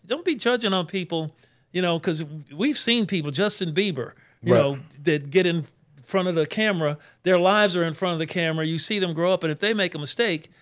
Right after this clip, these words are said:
Speaker 1: it's a fall from grace. Well, they just, they're a kid making a mistake.
Speaker 2: Right.
Speaker 1: And then, you know, the people around them, you know, it's like,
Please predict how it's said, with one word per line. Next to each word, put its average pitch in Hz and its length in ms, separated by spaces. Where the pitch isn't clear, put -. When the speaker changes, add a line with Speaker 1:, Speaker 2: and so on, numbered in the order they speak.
Speaker 1:
it's 175 160
a 170 60
fall 190 340
from 165 180
grace. 196 600
Well, 196 120
they 330 100
just, 339 200
they're 330 120
a 302 60
kid 311 220
making 277 260
a 214 40
mistake. 190 480
Speaker 2:
Right. 117 240
Speaker 1:
And 190 120
then, 208 120
you 190 200
know, 185 120
the 160 80
people 190 340
around 185 300
them, 254 180
you 214 80
know, 202 220
it's 202 160
like, 170 260